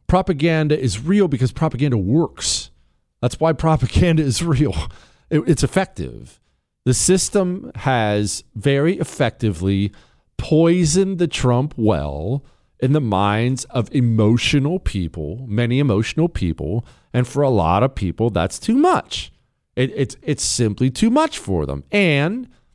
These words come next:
look, it's a more feminine country than it ever was before. You hear me talk, how, how many times have you heard me talk about T levels, right? I'm talking to you about chalk.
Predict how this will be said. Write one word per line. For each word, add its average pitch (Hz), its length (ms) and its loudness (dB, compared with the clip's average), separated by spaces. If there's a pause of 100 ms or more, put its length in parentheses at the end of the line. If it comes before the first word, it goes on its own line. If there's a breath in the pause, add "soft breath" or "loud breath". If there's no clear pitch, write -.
(480)
look, - 280 0 (120)
it's 185 160 -2
a - 20 -10
more 269 180 2
feminine 220 460 0
country 240 360 0
than 143 120 2
it 143 100 0
ever 160 160 2
was 151 260 2
before. 147 420 0 (220 loud breath)
You 208 120 4
hear 254 140 2
me 240 100 0
talk, 175 320 2
how, 214 240 0
how 202 80 2
many 254 140 2
times 214 200 2
have 185 60 0
you 190 80 4
heard 185 120 4
me 156 80 0
talk 160 180 2
about 143 160 2
T 247 160 2
levels, - 440 -4
right? 151 280 0 (200)
I'm 135 140 2
talking 156 220 2
to 151 40 4
you 156 40 6
about 143 180 2
chalk. 151 400 0